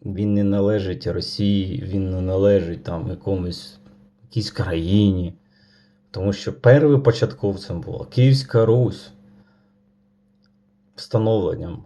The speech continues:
руського язика, як стара слав-, як частини або, е, доче-, або, е, а,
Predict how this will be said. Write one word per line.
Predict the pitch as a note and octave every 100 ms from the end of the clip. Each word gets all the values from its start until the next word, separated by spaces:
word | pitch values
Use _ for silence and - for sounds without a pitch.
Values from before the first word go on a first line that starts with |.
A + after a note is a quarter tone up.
| -
руського | G#2+ A2+ - - F#2 F#2
язика, | F#2 G2 - D#2+ - - _ _ _ _
як | G2 -
стара | - G#2+ G2
слав-, | F#2+ - F#2+ G2+
як | G#2 -
частини | G#2+ - D3 C#3+ G2 E2+
або, | - F#2+ G2 F#2 F2 - _ - _ _ -
е, | F#2 F#2 F#2 -
доче-, | - G#2 G2+ - C3+ A#2+
або, | G#2 A2+ A2 -
е, | G#2+ G#2 G2+ - _ _ _ _ _ _ _ _ _ - - F#2+
а, | F2+ F2 E2+